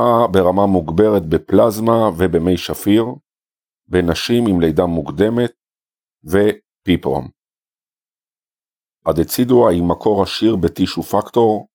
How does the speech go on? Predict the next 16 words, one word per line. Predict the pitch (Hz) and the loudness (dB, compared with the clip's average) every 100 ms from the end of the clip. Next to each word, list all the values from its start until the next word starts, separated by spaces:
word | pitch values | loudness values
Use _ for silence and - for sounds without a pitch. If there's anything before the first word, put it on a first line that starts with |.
| _ _ - | _ _ -14
אותו | - 117 | -4 -2
גורם | 104 98 92 98 98 95 _ _ _ _ - | 2 2 2 2 -2 -6 _ _ _ _ -14
שמעורר | - 82 82 90 98 - | -6 0 2 2 0 -2
קרישיות | 87 - 85 101 110 _ _ _ _ _ _ - | -4 -2 0 0 0 _ _ _ _ _ _ -4
וייצור | 92 101 85 - 92 | -2 -2 -6 -4 -4
של | - 85 | -2 -4
טרומבין. | - 82 73 73 - - _ _ _ _ _ _ _ _ _ _ _ _ _ _ | -2 -4 -2 -6 -8 -18 _ _ _ _ _ _ _ _ _ _ _ _ _ _
כל | - 131 127 | -2 0 2
הגורמים | 110 95 - 85 92 95 104 113 90 87 - | 2 2 -2 -2 0 2 4 4 2 -2 -8
שהזכרתי | - 78 - 104 117 - 123 117 _ _ _ _ _ _ _ _ | -4 -2 0 -2 0 0 -2 -2 _ _ _ _ _ _ _ _
נמצאו | 87 85 - 101 107 | -4 -2 2 2 2
קשורים | - - 85 98 110 | -2 0 2 4 2
למצבים | 92 80 - 85 87 98 95 | 2 0 -2 0 2 0 -2
כמו | - 90 87 80 - _ _ - | -4 -2 0 0 -4 _ _ -8
דימום | 78 80 85 73 | -2 0 0 0
וגינלי, | 73 76 82 107 107 104 | -2 -2 0 0 0 -4